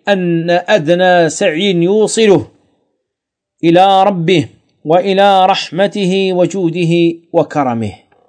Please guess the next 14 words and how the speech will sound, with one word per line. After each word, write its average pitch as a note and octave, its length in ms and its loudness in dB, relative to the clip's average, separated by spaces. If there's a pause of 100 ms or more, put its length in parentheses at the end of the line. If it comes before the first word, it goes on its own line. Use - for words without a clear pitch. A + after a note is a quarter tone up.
(400)
انتهى E3 340 -2
كلامه D#3+ 720 -2 (380)
رحمه D#3+ 420 -2
الله C#3+ 340 0
تبارك C#3 680 0 (360)
وتعالى. B2+ 560 0 (360)
قال: A3 260 2
"وعن G#3+ 320 2
ابن F#3+ 240 -2
مسعود F3+ 720 -2 (120)
رضي F3 400 4
الله E3+ 440 2
عنه E3+ 240 0
قال: E3 340 0